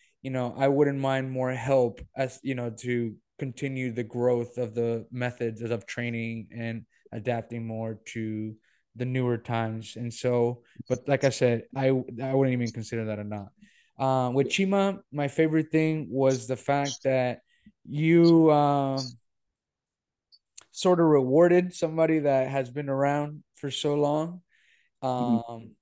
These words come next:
Speaker 1: and I think that's about it. That was favorite. I don't think we played well during his tenure. I was actually very critical of him, uh, because I didn't think that he had the presence to lead a group of, like, high profile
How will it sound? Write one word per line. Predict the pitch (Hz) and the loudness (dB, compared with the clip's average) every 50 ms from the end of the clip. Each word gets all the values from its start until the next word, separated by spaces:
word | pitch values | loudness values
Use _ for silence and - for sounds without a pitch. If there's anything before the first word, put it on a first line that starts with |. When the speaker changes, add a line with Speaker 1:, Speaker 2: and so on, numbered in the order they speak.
| _ _ _ | _ _ _
Speaker 1:
and | 135 135 131 | -6 -4 -2
I | 131 127 | -2 -2
think | 127 - 165 160 143 | 0 0 -2 0 2
that's | 147 143 - - | 0 -2 -2 -2
about | - 120 131 123 120 120 | -2 0 2 2 4 4
it. | 127 123 120 117 113 | 4 2 2 0 -2
That | 123 127 | -2 -2
was | 123 123 120 120 | -2 -2 -2 -6
favorite. | - - 127 123 123 117 117 113 117 | -4 -2 0 0 2 2 2 0 0
I | 120 | 0
don't | 131 139 139 135 | -2 -2 -2 -4
think | 139 127 123 | -4 -4 -4
we | 123 | -6
played | 104 - 131 127 120 | -6 -2 -2 -2 -2
well | 113 117 123 123 127 131 131 123 | 0 0 2 2 4 4 4 2
during | 123 123 123 123 123 | 0 -2 -4 -4 -4
his | 127 123 123 | -4 -6 -8
tenure. | - - 127 120 120 120 120 120 | -6 -6 -6 -4 -4 -2 -2 -2
I | 117 120 120 | -2 -2 -2
was | 120 120 113 | -2 -2 -2
actually | 123 120 117 113 - - 117 110 101 - | -2 -2 -2 -2 -4 -6 -6 -6 -6 -8
very | - 110 110 110 117 113 117 | -10 -10 -2 0 2 2 2
critical | 113 - - 120 117 - - 120 120 117 117 | 0 -4 -6 -6 -6 -4 -4 -4 -2 -2 -4
of | 113 | -4
him, | 123 120 117 117 117 113 _ _ _ _ _ _ _ _ _ | -4 -6 -6 -6 -8 -10 _ _ _ _ _ _ _ _ _
uh, | - 113 110 107 107 107 | -10 -8 -6 -6 -6 -8
because | 101 110 - 123 117 - 135 123 110 - | -10 -8 -6 -6 -2 0 0 -2 0 0
I | 131 131 | 0 2
didn't | 135 147 135 127 - | 2 2 0 0 -2
think | 139 127 117 - | -4 -6 -4 -4
that | 123 123 | -2 -2
he | 127 131 | 0 0
had | 127 123 104 | 0 -2 -2
the | 117 | -2
presence | - - - 120 120 107 117 117 113 101 - | -4 -2 0 0 0 -2 -4 -8 -10 -10 -12
to | - - 120 | -6 -4 -4
lead | 113 110 117 113 113 113 113 110 | -2 -2 -2 -2 0 -2 -2 -4
a | 113 | -6
group | 107 - 123 117 110 - | -6 -4 -4 -4 -2 -2
of, | 113 110 101 107 | -4 -6 -4 -4
like, | 110 107 104 107 101 - - _ _ _ _ _ _ _ _ _ _ _ _ - | -4 -4 -2 -4 -4 -8 -14 _ _ _ _ _ _ _ _ _ _ _ _ -18
high | - - 131 127 123 123 120 120 117 117 - | -2 2 2 4 4 4 2 0 -2 -4 0
profile | - 131 123 120 - - 120 117 113 113 110 110 - | 2 4 4 4 2 2 2 4 4 2 0 -2 -4